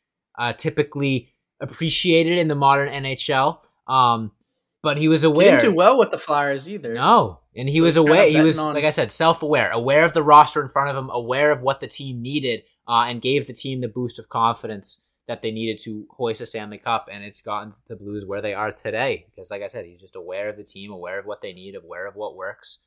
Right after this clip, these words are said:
Speaker 1: et cetera, et cetera. So that being said, all the time we have for today's episode. Want to thank you all so much for listening. Uh,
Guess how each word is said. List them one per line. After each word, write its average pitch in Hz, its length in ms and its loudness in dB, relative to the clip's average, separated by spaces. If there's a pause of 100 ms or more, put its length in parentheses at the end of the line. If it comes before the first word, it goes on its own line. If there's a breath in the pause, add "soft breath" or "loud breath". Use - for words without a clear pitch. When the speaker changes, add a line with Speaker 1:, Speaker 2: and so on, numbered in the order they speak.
(320)
Speaker 1:
et 107 100 -14
cetera, 110 420 -4
et 113 120 -6
cetera. 127 400 -2
So 110 180 -6
that 156 220 0
being 175 180 -2
said, 190 320 0 (540)
all 156 160 2
the 165 120 -4
time 165 300 -2
we 151 140 -6
have 143 360 2
for 143 200 -2
today's 135 480 -2
episode. 147 420 -4
Want 139 180 -10
to 131 60 -16
thank 139 220 -10
you 139 100 -12
all 139 480 2
so 196 320 4
much 185 420 0 (240)
for 127 240 -2
listening. 156 600 -4 (380)
Uh, 101 260 -2